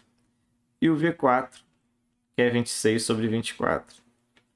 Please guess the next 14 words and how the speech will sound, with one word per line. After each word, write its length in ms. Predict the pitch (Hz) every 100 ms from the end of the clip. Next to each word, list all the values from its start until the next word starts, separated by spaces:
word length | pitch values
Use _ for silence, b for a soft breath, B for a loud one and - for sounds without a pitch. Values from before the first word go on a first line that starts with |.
| _ _ _ _ _ _ _
Trinta 260 | 156 180
e 60 | 170
seis 240 | - 135
por 160 | - 127
dezoito 400 | 120 110 110 92
é 40 |
uma 140 | 113 113
conta 280 | - 107 123
exata, 480 | 113 107 127 -
né? 100 | 123
Que 100 | 107
vai 120 | 98 98
dar 100 | 113
dois. 460 | 104 117 165 -